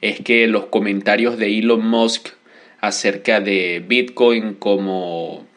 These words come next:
eh, criptomoneda basada en la prueba de trabajo y en el alto consumo de energía no,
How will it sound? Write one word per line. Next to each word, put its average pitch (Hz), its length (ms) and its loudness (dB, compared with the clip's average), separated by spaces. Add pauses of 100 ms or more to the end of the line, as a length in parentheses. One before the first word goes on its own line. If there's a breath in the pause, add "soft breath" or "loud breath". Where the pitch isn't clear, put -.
(380)
eh, 87 380 -4
criptomoneda 101 1120 0
basada 104 600 0
en 123 100 0
la 104 120 0
prueba 120 280 6
de 113 100 4
trabajo 110 640 0
y 107 80 0
en 101 80 -2
el 98 140 -2
alto 104 260 -2
consumo 113 480 -4
de 117 60 -2
energía 123 720 -2 (640 soft breath)
no, 101 1000 0